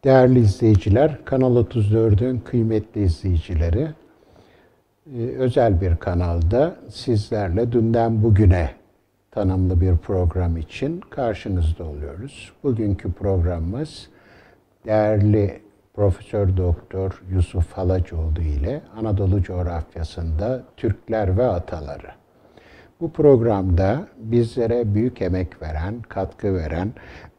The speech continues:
değerli Kanal otuz dört yetkililerine, Sayın Adil Koçaslan Bey'e ve benim kıymetli hocam, değerli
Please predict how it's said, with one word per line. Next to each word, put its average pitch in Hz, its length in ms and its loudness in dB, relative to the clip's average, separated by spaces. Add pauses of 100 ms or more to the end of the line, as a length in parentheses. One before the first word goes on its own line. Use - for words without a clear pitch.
değerli 110 480 6
Kanal 110 300 2
otuz 101 400 2
dört 107 260 2
yetkililerine, 82 840 -2
Sayın 101 400 -6
Adil 98 380 -2
Koçaslan 80 840 -8
Bey'e 101 320 -8
ve 98 200 0
benim 98 360 2 (220)
kıymetli 98 600 0
hocam, 90 460 -2 (600)
değerli 95 760 4